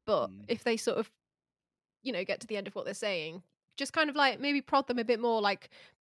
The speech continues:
Speaker 1: uh, you know, like just sort of hang on one thing that they've said that you, you think might get them to, like, go down a,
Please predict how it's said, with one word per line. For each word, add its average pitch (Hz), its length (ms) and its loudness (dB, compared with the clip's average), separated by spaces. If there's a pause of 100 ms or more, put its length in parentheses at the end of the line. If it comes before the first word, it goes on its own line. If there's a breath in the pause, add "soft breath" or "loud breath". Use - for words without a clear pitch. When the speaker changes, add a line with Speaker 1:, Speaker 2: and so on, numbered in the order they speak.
(240)
Speaker 1:
uh, 214 180 0 (260)
you 247 100 -6
know, 185 200 0 (100)
like 208 200 -2 (1400)
just - 180 -2
sort 269 160 4
of - 60 -8
hang 254 140 2
on 233 200 -4
one 247 220 2
thing 233 160 -2
that 214 100 -2
they've 202 180 -2
said 208 240 6
that 190 160 -6
you, 190 100 -14 (260)
you 220 100 -10
think 226 280 -4
might 202 340 -2 (280)
get - 160 -4
them 202 160 -8
to, 208 120 -10
like, 185 240 -4 (100)
go 202 140 -2
down 190 240 -2
a, 190 80 -10